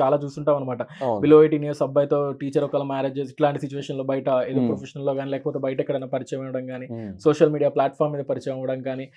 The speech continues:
Speaker 1: ఇట్లాంటి సిచ్యువేషన్‌లో వాళ్ళతో ఏదైతే వాళ్ళతో మూవ్ అయ్యి వాళ్ళని మ్యారేజ్
Speaker 2: Hmm.
Speaker 1: చేసుకున్న సిచ్యువేషన్స్ కూడా చాలా చూసుంటాం.
Speaker 2: అవును.
Speaker 1: but ఈ సిచ్యు-, ఈ ఏదైతే వాళ్ళు మ్యారేజ్ చేసుకున్నా, వాళ్ళతో ఇల్లీగల్ రిలేషన్‌షిప్ పెట్టుకున్నా,
Speaker 2: Hmm.
Speaker 1: వాళ్ళ కంపల్సరీ బీఎన్ఎస్ యాక్ట్ ప్రకారం పనిష్మెంట్ అనేది ఇవ్వడం జరుగుతది.
Speaker 2: ఓకే.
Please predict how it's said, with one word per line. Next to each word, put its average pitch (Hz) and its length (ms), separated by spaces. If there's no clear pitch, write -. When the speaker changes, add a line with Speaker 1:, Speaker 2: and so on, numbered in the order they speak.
Speaker 1:
ఇట్లాంటి 180 300
సిచ్యువేషన్‌లో 165 640
వాళ్ళతో 143 680
ఏదైతే 156 240
వాళ్ళతో 156 220
మూవ్ 147 260
అయ్యి 151 140
వాళ్ళని 143 220
మ్యారేజ్ 139 280
Speaker 2:
Hmm. 147 80
Speaker 1:
చేసుకున్న 147 240
సిచ్యువేషన్స్ 131 400
కూడా 143 160
చాలా 135 280
చూసుంటాం. 131 340
Speaker 2:
అవును. 120 220
Speaker 1:
but 185 180
ఈ 202 80
సిచ్యు-, 185 300
ఈ 185 260
ఏదైతే 190 240
వాళ్ళు 190 220
మ్యారేజ్ 160 380
చేసుకున్నా, 175 360
వాళ్ళతో 170 220
ఇల్లీగల్ 160 340
రిలేషన్‌షిప్ 170 340
పెట్టుకున్నా, 156 500
Speaker 2:
Hmm. 127 140
Speaker 1:
వాళ్ళ 165 140
కంపల్సరీ 185 640
బీఎన్ఎస్ 175 420
యాక్ట్ 170 220
ప్రకారం 160 400
పనిష్మెంట్ 170 420
అనేది 180 140
ఇవ్వడం 165 240
జరుగుతది. 156 520
Speaker 2:
ఓకే. 110 300